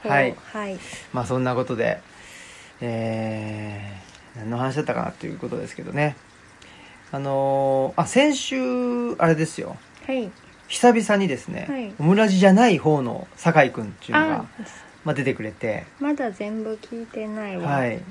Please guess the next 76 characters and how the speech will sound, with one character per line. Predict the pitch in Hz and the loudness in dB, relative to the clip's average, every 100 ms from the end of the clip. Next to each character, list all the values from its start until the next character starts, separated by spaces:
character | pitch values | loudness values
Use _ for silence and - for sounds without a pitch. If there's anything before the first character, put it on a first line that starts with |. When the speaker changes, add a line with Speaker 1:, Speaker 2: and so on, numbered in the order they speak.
| - | 2
Speaker 2:
ま | 185 | 4
あ、 | 160 | 4
そ | 165 | 2
の | 165 | 0
酒 | - 214 214 196 | -2 -2 2 2
井 | 165 | 2
く | - | -4
ん | 135 127 117 113 110 113 110 110 - - - - - - - - - - - - - - 190 | -6 -4 -6 -6 -6 -8 -8 -10 -10 -14 -18 -20 -20 -20 -20 -20 -20 -20 -20 -20 -20 -20 -10
が | 139 | -2
ね、 | 160 240 - - | 2 0 -2 -12
ま | 127 | -6
あ、 | 131 | 2
オ | |
ム | 170 | 6
ラ | 247 | 6
ジ | 175 | 8
じ | 160 | 8
ゃ | 165 | 8
な | 247 | 8
い | 233 | 6
方 | 135 135 | 4 -2
の | 110 | -4
っ | |
て | - 120 | -6 -6
言 | 113 | -4
っ | |
て | 139 | -4
も、 | 113 | -4
だ | 113 | -4
か | 107 | 0
ら | |
オ | 156 | 4
ム | 214 | 8
ラ | 262 | 8
ジ | 226 254 | 6 4
の | 254 240 - - - - - | 2 0 -4 -16 -18 -20 4
方 | 269 226 | 8 10
の | 233 | 8
酒 | 214 196 156 | 6 6 6
井 | 120 | 4
を | |
も | 131 135 | -2 -4
う | |
ほ | - 160 | -2 4
と | 240 | 6
ん | |
ど | 165 | 6
皆 | 151 160 | 4 2
さ | 160 131 | 2 0
ん | |
知 | 110 156 | 2 6
ら | 156 | 6
な | 147 | 6
い | |
っ | 135 | 2
て | - - | -8 -8
い | 117 | -6
う | 117 | -4
ね。 | 180 - | -6 -6
Speaker 1:
う | 226 | -6
ん、 | 220 208 | -4 -6
そ | 262 262 | -8 -8
う | 202 | -6
で | |
す | 190 | -6
ね。 | |
Speaker 2:
う | 120 | -6
ん、 | 110 104 190 202 143 151 | -4 -4 -2 -2 0 2
オ | |
ム | 202 | 6
ラ | 226 | 6
ジ | 226 202 | 4 2
と | 226 | 2
い | 220 | 4
え | 240 | 6
ば、 | 240 185 117 | 8 8 6